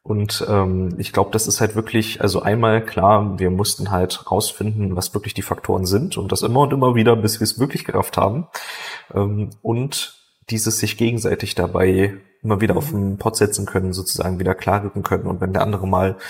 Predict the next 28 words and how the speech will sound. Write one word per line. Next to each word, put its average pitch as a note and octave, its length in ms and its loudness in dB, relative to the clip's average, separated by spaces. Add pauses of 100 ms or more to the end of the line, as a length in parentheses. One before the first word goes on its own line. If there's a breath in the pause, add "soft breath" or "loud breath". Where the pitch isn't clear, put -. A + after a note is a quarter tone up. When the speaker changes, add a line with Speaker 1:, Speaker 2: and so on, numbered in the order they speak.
(200 loud breath)
Speaker 1:
in G#2 80 -4
sein F#2+ 160 4
Drama G2+ 260 2
verfallen G2 460 0
ist, G2+ 160 0
dann F#2+ 200 -2
nicht G2 200 -2
mit A2+ 160 0
ins F#2+ 160 -2
Drama F#2+ 320 2
zu - 180 -2
gehen, F#2+ 320 0
sondern F#2 320 -2
da F#2 140 0
halt F#2 160 0
einfach F#2+ 240 -2
mal F#2+ 240 4
der F#2 100 0
Fiese A2 300 0
zu - 100 -2
sein, F#2+ 280 0
der - 80 0
jetzt - 120 -4
nicht G#2+ 140 -2
mitleidet, F#2 480 -2
sondern F2+ 260 -4
sagt, - 260 -4
„Ja, G2 200 -2